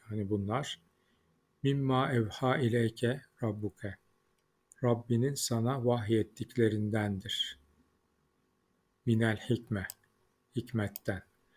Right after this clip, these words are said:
Ha, demek ki hikmet bunları da içeriyor. Yani biraz önce okumadığımız ama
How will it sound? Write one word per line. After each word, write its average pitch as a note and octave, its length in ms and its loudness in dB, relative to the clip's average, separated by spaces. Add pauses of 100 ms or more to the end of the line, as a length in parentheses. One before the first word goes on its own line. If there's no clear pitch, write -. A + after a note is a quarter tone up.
(340)
Ha, G#2 280 -4
demek A#2+ 340 -2
ki C#3 220 -6 (400)
hikmet B2+ 380 0
bunları A#2 360 8
da A2+ 100 10
içeriyor. F#2+ 580 4 (340)
Yani G2 360 -4 (500)
biraz G#2 240 2
önce G#2 340 -2 (480)
okumadığımız G#2+ 720 0
ama B2+ 260 2